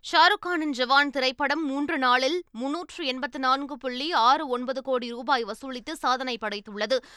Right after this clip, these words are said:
அட்லி இயக்கத்தில் அனிருத் இசையில் உருவான ஜவான் திரைப்படம் கடந்த ஏழாம் தேதி திரையரங்குகளில் வெளியானது. நயன்தாரா, விஜய் சேதுபதி, தீபிகா படுகோன், யோகி பாபு உள்ளிட்டோர் நடித்துள்ள இந்த படம் ஹிந்தி மட்டுமின்றி தமிழ், தெலுங்கு மொழிகளிலும் நல்ல வரவேற்பை பெற்று வருகிறது.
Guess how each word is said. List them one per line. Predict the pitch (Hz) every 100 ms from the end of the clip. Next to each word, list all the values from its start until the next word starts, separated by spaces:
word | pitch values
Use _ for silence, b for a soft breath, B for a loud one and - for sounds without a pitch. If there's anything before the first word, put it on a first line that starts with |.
| B
அட்லி | 269 269 311
இயக்கத்தில் | 277 262 277 - 285
அனிருத் | 294 247 294 302
இசையில் | 240 226 254 262
உருவான | 240 254 262 254
ஜவான் | 262 240 247 254
திரைப்படம் | 254 233 233 247 254
கடந்த | 320 277 262
ஏழாம் | 247 240 277 277
தேதி | 269 247 269
திரையரங்குகளில் | 262 247 247 240 247 247 240 254
வெளியானது. | 240 214 220 214 220 240 240 B B
நயன்தாரா, | 269 294 330 285 277 269
விஜய் | 240 285 285
சேதுபதி, | 262 240 254 240 254
தீபிகா | 247 262 285 277 240
படுகோன், | 226 233 240 247
யோகி | 233 254 285
பாபு | 254 233 233
உள்ளிட்டோர் | 220 214 226 240 233
நடித்துள்ள | 214 226 226 214
இந்த | 254 226 233
படம் | 214 202 277
ஹிந்தி | 269 262 262
மட்டுமின்றி | 226 202 233 220 - 311
தமிழ், | 302 233 247 254 -
தெலுங்கு | 233 254 247
மொழிகளிலும் | 214 233 247 220 220 277
நல்ல | 254 233
வரவேற்பை | 214 208 254 269 254 214
பெற்று | 220 202 247
வருகிறது. | 196 196 220 214 233